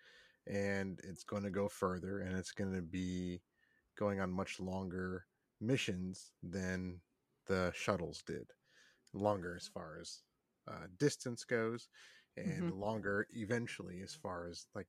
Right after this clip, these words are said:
Speaker 1: duration in space goes. The shuttles went up for, what, a week, sometimes two weeks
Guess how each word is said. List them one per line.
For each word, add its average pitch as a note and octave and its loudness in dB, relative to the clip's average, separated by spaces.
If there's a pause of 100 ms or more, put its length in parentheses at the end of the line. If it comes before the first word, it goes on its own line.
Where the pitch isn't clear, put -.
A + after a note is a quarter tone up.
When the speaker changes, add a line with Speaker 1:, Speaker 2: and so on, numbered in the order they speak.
Speaker 1:
duration F2+ -4
in E2 -8
space - -6 (120)
goes. D2 -6
The - -8
shuttles F#2+ -2
went F#2+ -2
up F#2 -6
for, F2 -8 (240)
what, - -6 (880)
a E2+ -8
week, G2+ -6 (160)
sometimes G2+ -8
two - -4
weeks - -4